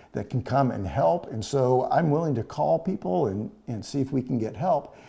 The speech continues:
but I'm not gonna just look the other way. And I think that, that when we look at somebody, we're identifying with them, we're at least creating a connection. And can you imagine how it must have been for Christ when they're yelling, "Crucify him, crucify him"?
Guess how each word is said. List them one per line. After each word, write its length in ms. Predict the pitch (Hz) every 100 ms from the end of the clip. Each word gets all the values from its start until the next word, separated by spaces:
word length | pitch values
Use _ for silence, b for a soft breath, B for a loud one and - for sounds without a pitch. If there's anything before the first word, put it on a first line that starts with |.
| B B
but 160 | 156
I'm 300 | 147 160 139
not 180 | 147 -
gonna 200 | 143 135
just 260 | 117 123 -
look 320 | 113 120 123
the 180 | 107 101
other 200 | 101 98
way. 360 | 87 73 60 - b b
And 80 | 170
I 60 |
think 260 | 156 202 170
that, 160 | 160
that 340 | 160 147 147 - B B _
when 220 | 139 147
we 160 | 139 120
look 320 | 131 220 202
at 160 | -
somebody, 380 | - 139 113 123
we're 220 | 113 110
identifying 1160 | 113 90 104 - 147 143 123 - 113 110 104 107
with 160 | 104 -
them, 120 | 113
we're 140 | 113
at 80 | 127
least 220 | 139 135
creating 400 | - 120 120 117
a 40 | 101
connection. 600 | 107 107 113 - 107 101 B B B B -
And 120 | 147
can 180 | 156 170
you 100 | 180
imagine 500 | 135 131 143 135 123
how 180 | 123
it 40 | 139
must 240 | 131 123
have 80 | 101
been 160 | 113 120
for 140 | 101
Christ 440 | - 139 120 110
when 80 | 120
they're 100 | 101
yelling, 280 | 110 110 104
"Crucify 520 | - 127 - - 117
him, 120 | 101
crucify 640 | 92 131 139 - - - 98
him"? 160 | 90